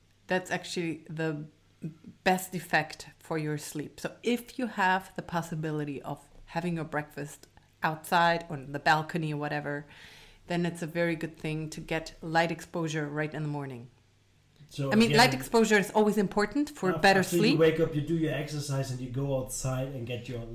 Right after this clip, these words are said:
Speaker 2: light exposure.
Speaker 1: How about doing your exercise outside?
Speaker 2: What?
Speaker 1: You go outside, do two hundred jumping
Speaker 2: So
Speaker 1: jacks.
Speaker 2: this is like the best sleeping combo combination you can do.
Speaker 1: Stack your life.
Speaker 2: Wow.
Speaker 1: Awesome.
Speaker 2: Wow.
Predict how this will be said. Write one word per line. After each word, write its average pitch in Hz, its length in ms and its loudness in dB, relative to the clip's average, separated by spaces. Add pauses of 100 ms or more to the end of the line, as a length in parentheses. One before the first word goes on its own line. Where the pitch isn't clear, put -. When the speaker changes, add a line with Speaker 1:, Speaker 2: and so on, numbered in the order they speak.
Speaker 2:
light 120 180 -8
exposure. 107 540 -8 (220)
Speaker 1:
How 226 200 -2
about 185 460 2
doing 214 180 2
your 208 160 0
exercise 185 460 -2
outside? 165 520 -2
Speaker 2:
What? - 380 2
Speaker 1:
You 208 80 6
go 240 280 6
outside, 233 600 4
do 214 160 2
two 220 280 -4
hundred 220 360 2
jumping 214 300 4
Speaker 2:
So 214 60 4
Speaker 1:
jacks. 220 200 6
Speaker 2:
this 147 120 -2
is 160 60 -2
like 143 200 0
the 139 40 -2 (140)
best - 260 -2
sleeping 143 400 0
combo 135 460 2
combination 127 720 -4
you 113 80 -8
can 117 180 -6
do. 110 140 -6 (100)
Speaker 1:
Stack - 460 -2
your 190 100 2
life. 156 400 0
Speaker 2:
Wow. - 260 0 (400)
Speaker 1:
Awesome. 147 520 0
Speaker 2:
Wow. 117 380 -8